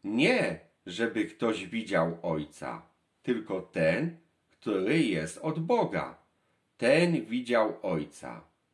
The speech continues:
Zaprawdę, zaprawdę mówię wam,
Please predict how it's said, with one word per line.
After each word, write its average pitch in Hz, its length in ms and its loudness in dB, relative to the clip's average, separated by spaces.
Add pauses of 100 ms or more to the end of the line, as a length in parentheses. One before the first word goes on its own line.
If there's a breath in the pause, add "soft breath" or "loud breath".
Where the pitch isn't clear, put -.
(800)
Zaprawdę, 131 1000 2 (420)
zaprawdę 147 800 4
mówię 113 640 2
wam, 71 440 -6